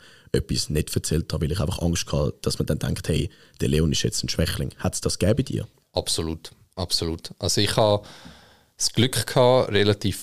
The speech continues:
Speaker 2: früh können mit Sportpsychologen zusammenzuarbeiten, weil man natürlich in dem Alter von sechzehn bis achtzehn bin ich eigentlich wöchentlich zu verschiedensten Sportpsychologen gegangen in dieser, in dieser Zeit. Ich konnte dort können über die Sachen reden,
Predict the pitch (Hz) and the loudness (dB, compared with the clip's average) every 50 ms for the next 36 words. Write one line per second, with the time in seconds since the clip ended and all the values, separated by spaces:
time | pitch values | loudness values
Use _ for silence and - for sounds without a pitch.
0 | - - - 113 107 110 107 113 120 120 113 - - - 104 92 98 98 101 98 | -14 -8 -8 -6 -4 0 2 4 6 6 4 2 0 2 2 4 4 4 4 6
1 | 101 98 - - - - 92 90 87 - - - - - - - 113 - - - | 6 4 2 0 -2 -2 0 0 0 -2 -2 -4 -6 -4 -2 -4 -4 -2 -2 0
2 | - 107 - 107 101 101 101 101 101 - - - 98 98 113 - - - - 139 | 0 2 4 4 6 6 4 2 0 -2 0 0 2 0 0 -2 -2 -4 -4 -4
3 | - - - 127 127 127 - _ - 107 92 90 90 90 87 87 85 - - - | -6 -4 -2 -2 -2 -2 -6 _ -6 -2 0 2 2 2 2 0 -2 -4 -8 -6
4 | - - - - - - - 85 - 95 92 90 87 90 - - - - - - | -6 -6 -8 -8 -8 -6 -6 -2 0 0 2 4 2 2 2 0 -10 -8 -4 -2
5 | 95 - - - _ _ - - - 90 - - - - 95 87 87 - - - | -2 -2 -2 -4 _ _ -4 -2 -2 0 -2 -2 -2 -2 0 0 0 -2 -2 -4
6 | - - 98 - - - - 95 90 95 90 - 90 90 87 87 87 - - - | -2 -2 -4 -4 -6 -2 0 0 0 0 0 -2 -2 0 0 -2 -2 -4 -2 -2
7 | 82 - - - - - - - - - - - 98 95 95 98 98 - - - | -2 0 0 -4 -4 -4 -4 -6 -4 -4 -4 -4 -2 -2 -2 -2 -4 -6 -10 -20
8 | - - - - _ _ - 101 92 - 120 131 127 - - 101 92 - - 104 | -20 -20 -20 -20 _ _ 0 2 4 4 4 4 2 0 0 0 -2 -2 -2 -2
9 | 101 - - - - 101 - 98 95 92 98 98 - - 92 95 95 95 95 92 | -4 -2 -2 -2 -4 0 0 2 2 2 2 0 0 0 0 0 0 -2 -2 0
10 | 92 92 92 92 92 - - - - - - 98 90 98 - - - 107 101 - | 0 0 2 0 0 -2 -4 -10 -10 -4 0 0 0 0 0 -2 -2 -2 -4 -4
11 | - - - - - - - - - - - _ _ _ - - - - 92 - | -8 -20 -20 -20 -20 -20 -20 -20 -20 -20 -20 _ _ _ -8 -2 0 0 2 4
12 | 107 113 - - 107 - - - 107 113 127 131 135 131 - - 104 - 104 - | 2 2 2 0 -2 -2 2 2 2 4 4 4 2 2 0 -2 -4 -4 -2 -2
13 | 101 - - 98 92 - - 110 98 92 95 98 127 135 156 | 0 2 2 2 0 0 0 2 2 2 2 2 2 -2 -2